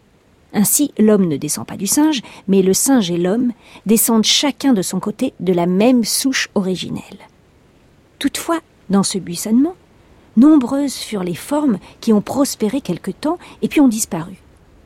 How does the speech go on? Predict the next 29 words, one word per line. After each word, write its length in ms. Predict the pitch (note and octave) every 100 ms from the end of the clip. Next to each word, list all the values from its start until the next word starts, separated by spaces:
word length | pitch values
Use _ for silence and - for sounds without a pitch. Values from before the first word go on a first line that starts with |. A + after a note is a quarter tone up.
| _ -
On 120 | G#3
trouve 280 | - C4+ G#3+
dans 120 | F#3
les 120 | F3
terrains 300 | E3 G3 G#3+
du 100 | F3+
Pliocène 560 | - F#3 F#3 - A3+ G3
et 80 |
du 120 | D#3 E3
Pléistocène, 720 | F3+ F3 - G#3 - C#4 A3+ -
oh 60 | G3+
pardon, 280 | F#3 E3+ E3+ - - _ _ - - - - - - _ _ _ -
dans 120 | F#3+
des 140 | F3+ F3+
couches 320 | - G#3 -
géologiques 540 | F#3 F3 E3+ D#3+ F3
vieilles 360 | D#3+ F3+ G3 F3
d'un 320 | E3 F#3+ F#3
ou 140 | E3
deux 240 | D#3 D#3 G3
millions 360 | F#3+ E3+ E3
d'années, 360 | D#3+ F3+ A#3+ D#4+ - _ _ _ -
quantité 560 | D4+ F4 - B3+ -
d'ossements 480 | F#3 F#3+ G3+ - F#3
fossiles 540 | E3 A3 G#3 - D4 F#3
d'espèces 420 | F3 - A3 E3+
variées 300 | F3+ F#3 G#3+
de 100 | E3+
singes, 500 | - E3 E3+ G3